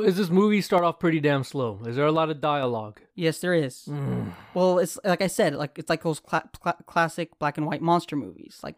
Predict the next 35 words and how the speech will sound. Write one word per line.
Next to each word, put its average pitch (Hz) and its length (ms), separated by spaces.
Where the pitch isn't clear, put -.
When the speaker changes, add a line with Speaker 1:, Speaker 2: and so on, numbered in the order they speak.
Speaker 2:
that's 135 280
Speaker 1:
Mm-hmm. 190 40
Speaker 2:
how 165 140
those, 151 200
a 151 60
lot 156 160
of 147 60
those 151 180
classic - 320
movies 147 280
start. 147 360
They 165 80
don't 170 140
show 190 140
the 165 60
monster 160 500
right 151 220
there 139 120
and 139 100
then, 160 160
but 151 100
they 165 60
do 226 220
show 190 180
a 170 60
monster, 151 400
which 151 160
is 143 100
Man-Thing. 143 540
Towards, 156 240
like, 143 160
I 147 60
wanna 156 180
say, 147 300
towards, 180 200